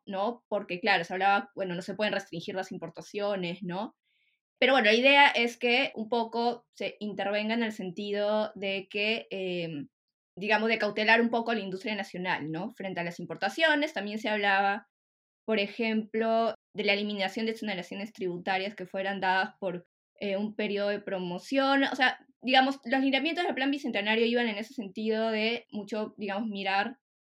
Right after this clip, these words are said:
el panorama y cautelar intereses nacionales, ¿no? Y claro, lo que ha intentado Pedro Castillo precisamente desde la segunda vuelta y ya después,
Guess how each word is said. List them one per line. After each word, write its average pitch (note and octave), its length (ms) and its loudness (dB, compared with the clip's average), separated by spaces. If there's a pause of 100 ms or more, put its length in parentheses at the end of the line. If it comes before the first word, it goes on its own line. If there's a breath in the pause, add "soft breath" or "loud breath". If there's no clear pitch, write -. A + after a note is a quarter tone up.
(300)
el F3 360 -4 (400)
panorama G3+ 380 4
y - 20 -4
cautelar G#3 380 0
intereses G#3 480 -2
nacionales, F3 720 -6
¿no? E3 280 -8 (800)
Y C4+ 120 -4
claro, D#4+ 320 6
lo A#3+ 200 2
que B3+ 100 0
ha C#4+ 180 8
intentado E4 760 2
Pedro D#4 360 2
Castillo B3+ 560 -4
precisamente A#3+ 1120 0
desde G#3 440 -2
la G3+ 140 0
segunda A3+ 400 0
vuelta B3 440 4
y G#3 180 -4
ya G#3 320 2
después, A3 600 -2